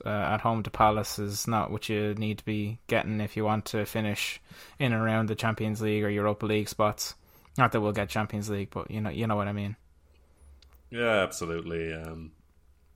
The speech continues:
Speaker 2: a draw against Palace can't be a good result for, uh, a team of Arsenal's former standing. Um, I had a relatively loud weekend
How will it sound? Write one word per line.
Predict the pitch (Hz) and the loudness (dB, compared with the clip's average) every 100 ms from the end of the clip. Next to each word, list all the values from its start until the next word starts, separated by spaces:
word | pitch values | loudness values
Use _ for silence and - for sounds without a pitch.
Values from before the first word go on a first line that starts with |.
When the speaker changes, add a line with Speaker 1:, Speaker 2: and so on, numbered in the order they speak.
| - - - - - - | -20 -20 -20 -20 -20 -12
Speaker 2:
a | 87 | -6
draw | 85 90 | 2 6
against | 87 87 85 - | 6 2 -2 0
Palace | 90 85 - | 2 2 -2
can't | - 87 85 | -2 -2 -2
be | 85 82 | -4 -6
a | |
good | 80 85 | -4 -6
result | 85 82 82 82 - - - - _ | -6 -6 -4 -6 -10 -20 -20 -20 _
for, | - 80 80 80 | -10 -6 -6 -6
uh, | 80 73 | -8 -10
a | - | -14
team | - 85 80 78 | -12 -10 -10 -10
of | 78 | -8
Arsenal's | 85 82 - 80 76 | -6 -6 -8 -12 -14
former | - 80 76 82 | -10 -10 -8 -10
standing. | - 82 80 80 80 - - - - _ - _ _ _ - - - - - - _ _ _ | -10 -8 -8 -8 -10 -14 -20 -20 -20 _ -20 _ _ _ -20 -20 -20 -20 -20 -20 _ _ _
Um, | 95 87 82 82 80 78 - _ - | 0 0 2 0 -2 -6 -14 _ -8
I | 95 | -6
had | 85 90 82 | -2 0 0
a | 80 78 78 80 80 82 - - - | 0 0 -2 -2 -4 -8 -12 -18 -14
relatively | - 101 95 85 82 | -2 0 0 -2 -2
loud | 85 95 117 | 4 4 4
weekend | 90 80 80 87 | 0 -4 -6 -8